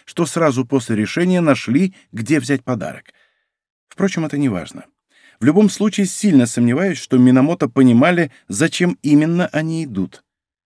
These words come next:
Да и если уж на то пошло, у них не было точных координат нужного места, на тот момент они знали очень мало. На самом деле, это вольный пересказ всего того,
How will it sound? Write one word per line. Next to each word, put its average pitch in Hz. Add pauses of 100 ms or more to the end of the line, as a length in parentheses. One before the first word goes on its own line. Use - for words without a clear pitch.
(240)
Да 95
и 117
если 113
уж 101
на 104
то 104
пошло, 113 (220)
у 113
них 117
не 113
было 120
точных 131
координат 143
нужного 110
места, 147 (240)
на 107
тот 120
момент 131
они 127
знали 120
очень 180
мало. 151 (680)
На 104
самом 170
деле, 170 (300)
это 170
вольный 175
пересказ 165
всего 107
того, 131